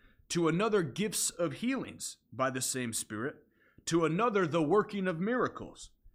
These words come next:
To another, prophecy. To another, discerning of spirits. To another, various kinds of tongues. And to another, the interpretation of tongues.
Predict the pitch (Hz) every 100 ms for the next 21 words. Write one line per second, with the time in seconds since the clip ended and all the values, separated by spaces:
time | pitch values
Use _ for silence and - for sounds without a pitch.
0 | _ - - 180 156 160 190 170 165 147
1 | 139 143 131 160 214 - _ _ - 156
2 | 147 156 175 160 139 135 160 165 151 135
3 | 123 - 214 90 - - _ _ _ _
4 | - 160 156 160 190 160 123 180 180 165
5 | 160 - 156 147 123 110 - 110 113 156
6 | - _ _ _ _ - 123 156 143 147
7 | 151 143 135 135 127 139 135 120 175 180
8 | 127 107 - 110 69 -